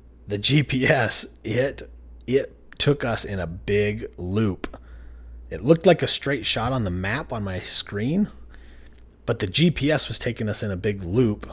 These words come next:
to get back around. Um, I guess I should trust the satellite in this case, because the first time I, I, I did not trust it, and, um, I didn't listen,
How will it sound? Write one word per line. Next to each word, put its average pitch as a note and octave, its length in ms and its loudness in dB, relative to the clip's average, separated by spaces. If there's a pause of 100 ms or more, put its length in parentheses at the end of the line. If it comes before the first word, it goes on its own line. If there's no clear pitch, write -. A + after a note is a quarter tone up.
(160)
to - 100 -8
get G2 180 -8
back F2 240 -6
around. G2 480 -6 (1160)
Um, A#2 280 2 (200)
I A#2+ 80 2
guess B2 200 4
I A2+ 80 4
should A#2 260 2
trust - 300 0
the F#2 60 -4
satellite F2 580 -2 (200)
in G2+ 160 -2
this F#2 160 -2
case, F#2+ 280 -2
because D3+ 800 6 (220)
the - 60 -16
first F3+ 360 6
time D3+ 320 2
I, B2+ 120 2 (120)
I, G2+ 200 -2 (160)
I F2+ 520 -2
did G2+ 160 -6
not G2+ 220 -2
trust - 340 -4
it, A#2 200 -6 (100)
and, F2 540 -4
um, E2+ 520 -6 (200)
I F2+ 80 -4
didn't G2+ 180 -2
listen, F#2 400 -2